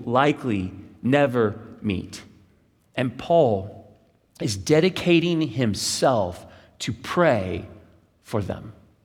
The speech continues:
To pray for them. If you want to doubt the power of prayer, ask yourself, "Why would Paul do this?" Well, here's the thing. Paul doesn't doubt the dower-, power of prayer.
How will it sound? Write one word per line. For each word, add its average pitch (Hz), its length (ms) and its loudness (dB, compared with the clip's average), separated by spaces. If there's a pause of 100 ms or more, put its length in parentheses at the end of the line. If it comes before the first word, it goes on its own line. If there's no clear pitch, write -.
(1300)
To - 100 -8
pray 190 400 0
for 139 180 -6
them. - 240 -14 (1120)
If 135 180 -6
you 226 140 6
want 247 180 6
to 180 60 4
doubt 139 720 0
the 127 80 -2
power 151 560 2
of 113 180 -6
prayer, 101 540 2 (240)
ask 147 380 -4
yourself, 117 360 -6 (120)
"Why 90 360 -4
would 85 220 -6
Paul - 160 -4
do 85 100 -14
this?" - 580 -14 (1300)
Well, 107 80 -10
here's 127 160 -4
the 98 60 -10
thing. 113 240 -8
Paul 131 220 -2
doesn't 123 340 0
doubt 92 180 -12
the 85 60 -12
dower-, 87 340 -10
power 90 240 -4
of - 140 -18
prayer. - 280 -16